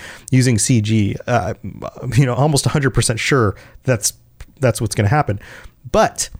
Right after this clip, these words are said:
having the real physical items out there as part of the world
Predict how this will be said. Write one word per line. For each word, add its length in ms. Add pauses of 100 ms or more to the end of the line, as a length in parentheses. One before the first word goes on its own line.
(760)
having 520
the 160
real 640
physical 960 (160)
items 600 (640)
out 240
there 400 (520)
as 140
part 380
of 80
the 100
world 560